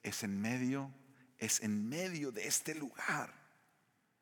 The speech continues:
Es en un lugar como estos que necesitamos decir, ok, vamos a levantar una iglesia. En este lugar,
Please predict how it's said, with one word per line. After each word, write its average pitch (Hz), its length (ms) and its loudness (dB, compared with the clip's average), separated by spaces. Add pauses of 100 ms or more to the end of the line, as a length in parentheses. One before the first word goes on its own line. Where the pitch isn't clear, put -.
(340)
Es - 160 6
en 175 80 6
un 185 120 10
lugar 165 360 6
como 135 320 -4
estos - 680 -8 (400)
que 131 120 0
necesitamos 120 560 2
decir, 117 260 0
ok, 110 120 -2 (760)
vamos 117 560 -2 (640)
a - 80 -2
levantar - 580 -4 (1120)
una 101 120 -4
iglesia. 95 500 -8 (1000)
En 104 200 -2
este 135 240 2
lugar, 127 420 2